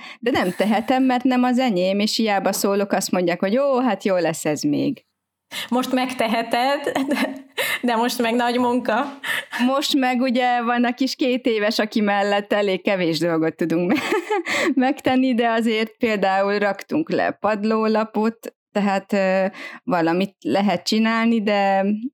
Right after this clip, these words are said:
Speaker 1: de jól meg kell szervezni, hogy, hogy, hogy, ö, hogy mit tudunk most, és mi az, amit esetleg jövő nyáron, vagy később, de, de tudjuk, hogy bármit megcsinálunk, az,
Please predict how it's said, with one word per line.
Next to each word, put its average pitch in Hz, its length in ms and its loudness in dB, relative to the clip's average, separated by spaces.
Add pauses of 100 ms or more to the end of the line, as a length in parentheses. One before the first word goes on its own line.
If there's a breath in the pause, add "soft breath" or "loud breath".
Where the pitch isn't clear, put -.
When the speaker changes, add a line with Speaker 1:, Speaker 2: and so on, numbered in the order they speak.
Speaker 1:
de 196 220 -2
jól 196 220 2
meg 165 200 0
kell 156 180 0
szervezni, 151 680 0
hogy, 160 360 -2 (540 soft breath)
hogy, 165 360 -2
hogy, 156 220 2
ö, 151 280 2 (120)
hogy 170 140 0
mit 165 200 0
tudunk 156 340 0
most, 220 260 0
és 185 140 0
mi 190 100 2
az, 170 180 2
amit 160 280 0
esetleg - 520 -2
jövő 185 300 0
nyáron, 165 480 0
vagy - 160 -2
később, 170 540 -2
de, 180 380 0
de 180 160 -2
tudjuk, 156 420 -2
hogy 170 240 0
bármit 165 320 2
megcsinálunk, 190 680 0
az, - 320 -4